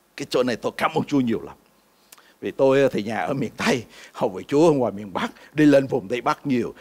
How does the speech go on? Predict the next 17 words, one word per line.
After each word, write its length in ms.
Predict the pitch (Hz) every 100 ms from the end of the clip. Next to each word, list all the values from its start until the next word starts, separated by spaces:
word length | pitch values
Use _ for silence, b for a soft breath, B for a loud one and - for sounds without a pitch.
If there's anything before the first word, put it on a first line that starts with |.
| B
Những 180 | 113 139
vùng 240 | 151 110
đó 280 | 117 147 160
thì 120 | 139
ở 140 | 92 123
đây 180 | 131 120
có 140 | 131
mấy 160 | 135 143
cô 280 | 131 120
đi 200 | 120 123
lên 180 | 120 120
đó 200 | 120 131
rồi, 160 | 120 78
chúng 120 | - 123
ta 120 | 113
biết 220 | 117 139
là 100 | 123